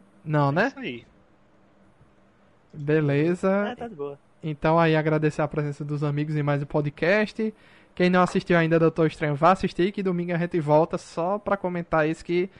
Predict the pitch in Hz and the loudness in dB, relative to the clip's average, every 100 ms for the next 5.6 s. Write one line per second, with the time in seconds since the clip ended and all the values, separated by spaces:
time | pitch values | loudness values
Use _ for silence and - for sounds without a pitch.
0 | - _ _ - 175 240 269 - 269 233 | -20 _ _ -2 4 4 4 -2 4 4
1 | 240 226 190 214 247 151 139 139 160 196 | 6 6 6 6 4 4 2 2 -2 -2
2 | - 208 196 - 196 190 175 180 175 180 | -4 -6 -8 -4 -2 -2 -2 0 2 2
3 | 180 180 165 165 160 143 - - - - | 4 4 4 6 4 2 -6 -20 -20 0
4 | 175 170 175 170 165 165 160 160 165 151 | 6 6 6 4 2 2 0 0 2 2
5 | - 175 220 277 - | 0 0 0 -2 -8